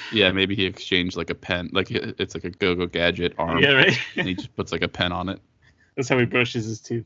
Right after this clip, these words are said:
Speaker 2: too.
Speaker 1: But this fight sequence, like, it tops the bus fight, which is hard to do. Like, fighting on, um, scaffolding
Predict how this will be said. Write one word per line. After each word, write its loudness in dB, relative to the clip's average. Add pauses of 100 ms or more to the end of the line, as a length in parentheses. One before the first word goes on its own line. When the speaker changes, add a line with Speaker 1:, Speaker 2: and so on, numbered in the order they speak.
Speaker 2:
too. -6 (380)
Speaker 1:
But 2
this 6
fight 2
sequence, -2
like, 2 (560)
it 4
tops -2
the -4
bus -4
fight, -10
which -14
is -14
hard -4
to -4
do. -4
Like, -2 (440)
fighting 4
on, 0 (440)
um, -6 (640)
scaffolding -2